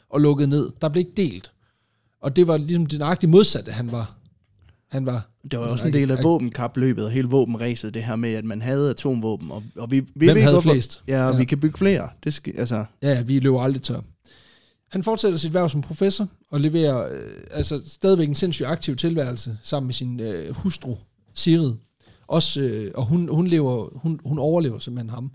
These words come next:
Speaker 1: Øhm, fordi
Speaker 2: Okay,
Speaker 1: han dør
Speaker 2: ja.
Speaker 1: i nitten otteogtredive,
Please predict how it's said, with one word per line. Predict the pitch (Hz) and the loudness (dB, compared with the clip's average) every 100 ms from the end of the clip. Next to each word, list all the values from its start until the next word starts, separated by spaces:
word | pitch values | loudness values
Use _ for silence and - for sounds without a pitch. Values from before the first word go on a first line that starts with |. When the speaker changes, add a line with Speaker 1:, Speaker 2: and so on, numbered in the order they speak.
| _ _ _ _ _ | _ _ _ _ _
Speaker 1:
Øhm, | 123 120 117 123 110 - - _ | -6 -4 -4 -8 -12 -16 -20 _
fordi | - 147 | -2 2
Speaker 2:
Okay, | 139 | 4
Speaker 1:
han | 143 | 4
dør | 139 | 4
Speaker 2:
ja. | |
Speaker 1:
i | 127 | 4
nitten | 131 135 | 2 0
otteogtredive, | 123 127 127 117 | 0 -4 -6 -8